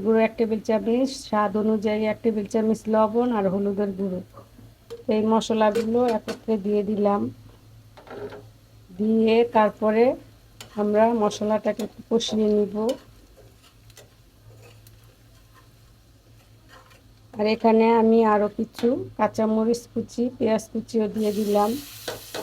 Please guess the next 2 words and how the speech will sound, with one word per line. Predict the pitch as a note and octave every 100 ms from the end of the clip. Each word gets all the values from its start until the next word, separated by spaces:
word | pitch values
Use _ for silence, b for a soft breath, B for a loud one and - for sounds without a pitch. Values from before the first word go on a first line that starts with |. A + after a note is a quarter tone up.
| - - - - - - - - - - - - - - - - - - -
যেহেতু | G3 A3 A3+ - A3+
এটা | A3+ A#3